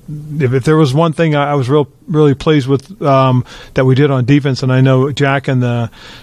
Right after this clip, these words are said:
you know, and, and, and, and, uh, Scanini and, um, and Ryan preached to our, our D line was setting vertical edges. And, and if you watch those guys, how disciplined they all were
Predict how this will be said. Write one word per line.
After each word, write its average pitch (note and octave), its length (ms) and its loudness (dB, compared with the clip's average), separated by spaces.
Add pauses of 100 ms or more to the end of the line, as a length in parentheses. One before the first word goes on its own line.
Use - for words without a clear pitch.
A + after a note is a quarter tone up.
(100)
you C#3 80 0
know, B2+ 140 4
and, B2 120 2
and, C3 240 4
and, B2 360 4
and, B2 320 4
uh, A#2 100 2
Scanini C#3 640 2 (640)
and, B2+ 340 0
um, A#2+ 600 0
and C3 180 2
Ryan C#3 480 0 (160)
preached - 320 -2
to C#3 120 4
our, C3 260 0
our C3 180 -2
D C#3+ 200 2
line D3 360 2
was B2 160 -4
setting C#3 280 -2
vertical C3 380 0
edges. C3+ 320 0
And, B2 200 -2
and C3 100 -2
if A#2 120 -6
you B2+ 120 2
watch C#3 300 0
those B2+ 200 -4
guys, B2+ 280 0
how B2 140 -2
disciplined D3 600 0
they B2 100 2
all C#3+ 280 2
were C#3 360 0